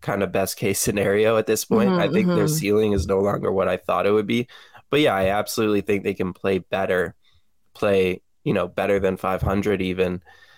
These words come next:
Speaker 1: the rest of the way and kind of make it into the play-in game if that's what they want. Um, it's, they're in a weird position because, you know, like, to plug those holes on the roster that I just talked about would take probably trading picks.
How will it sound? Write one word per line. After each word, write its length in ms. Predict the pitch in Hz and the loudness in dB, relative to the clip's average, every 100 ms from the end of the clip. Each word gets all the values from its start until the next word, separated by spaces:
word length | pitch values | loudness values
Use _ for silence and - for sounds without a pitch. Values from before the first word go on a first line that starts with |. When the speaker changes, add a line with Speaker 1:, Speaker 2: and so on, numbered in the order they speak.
| _ _ | _ _
Speaker 1:
the 100 | 110 | 0
rest 260 | 104 101 - | 2 2 0
of 80 | 101 | 2
the 100 | 98 | 2
way 260 | 101 98 | 4 4
and 140 | 95 98 | 2 -2
kind 220 | 98 98 | -2 0
of 60 | |
make 320 | 95 95 92 104 | 0 0 -2 -2
it 120 | 95 | 0
into 240 | 92 - | -2 0
the 80 | 95 | -4
play-in 380 | - 101 98 95 | 0 2 2 0
game 260 | - 95 - _ | -4 -6 -8 _
if 240 | 120 - | -2 -2
that's 340 | - 98 95 - | -4 -4 -4 -6
what 140 | 98 | -2
they 120 | 95 | -2
want. 380 | 92 98 92 - - _ - - _ - _ | -2 -2 -2 -6 -12 _ -20 -20 _ -20 _
Um, 500 | 95 92 90 87 85 - _ _ _ _ - | -2 0 0 -2 -6 -12 _ _ _ _ -4
it's, 280 | 117 - - | -2 -4 -2
they're 180 | 117 117 | 0 2
in 120 | 131 | 4
a 60 | 135 | 4
weird 240 | 120 113 | 2 0
position 480 | 107 98 101 113 113 | 0 0 0 -2 -2
because, 640 | 101 101 95 92 92 - - _ _ _ _ _ _ _ | -4 0 0 0 -4 -10 -14 _ _ _ _ _ _ _
you 120 | 160 | -2
know, 260 | 131 92 92 | 0 2 2
like, 280 | 92 87 - _ _ | 0 -2 -8 _ _
to 100 | - | -8
plug 360 | - 110 110 110 | -2 0 0 2
those 200 | 113 104 | 0 2
holes 360 | 107 104 104 | 0 2 2
on 140 | 98 98 | 0 2
the 60 | |
roster 400 | 98 95 92 117 | 0 0 0 -2
that 160 | 104 101 | 0 2
I 100 | 95 | 0
just 280 | 98 92 - | 0 -4 -2
talked 260 | 90 92 | -4 -2
about 280 | 104 104 101 | 0 0 0
would 200 | 95 92 | -4 -2
take 300 | 107 92 - | -2 -2 -4
probably 340 | 98 92 92 | -4 -2 -2
trading 400 | 87 95 92 92 | -2 -2 0 -2
picks. 520 | 92 160 151 - - | -2 0 0 -4 -12